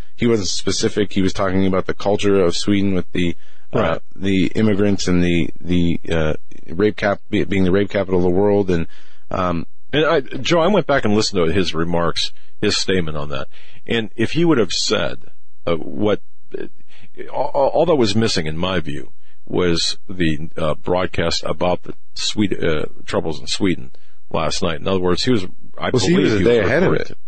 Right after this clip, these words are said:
Speaker 2: well, yes, but I believe he was referring to a news report about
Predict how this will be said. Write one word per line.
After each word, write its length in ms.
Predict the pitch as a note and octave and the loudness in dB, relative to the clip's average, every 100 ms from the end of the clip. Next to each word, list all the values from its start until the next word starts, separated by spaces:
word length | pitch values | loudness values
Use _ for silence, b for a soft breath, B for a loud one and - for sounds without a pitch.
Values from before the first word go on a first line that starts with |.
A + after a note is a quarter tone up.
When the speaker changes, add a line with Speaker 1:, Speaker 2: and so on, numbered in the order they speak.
| - b b D3 | -4 b b 0
Speaker 2:
well, 140 | D3 | 2
yes, 380 | D3+ D3+ G#2 - | 2 2 2 2
but 120 | A2 | 0
I 40 | |
believe 240 | G#2 A#2 G#2+ | 2 2 2
he 60 | |
was 180 | G#2+ F2+ | 2 2
referring 380 | F2 - G2+ F2+ | 0 0 0 0
to 180 | - E2+ | 0 0
a 40 | |
news 380 | E2+ G2 A2+ G#2 | 0 2 2 4
report 380 | F#2 - G2+ F2 | 2 2 0 0
about 300 | F2 F2 | 2 2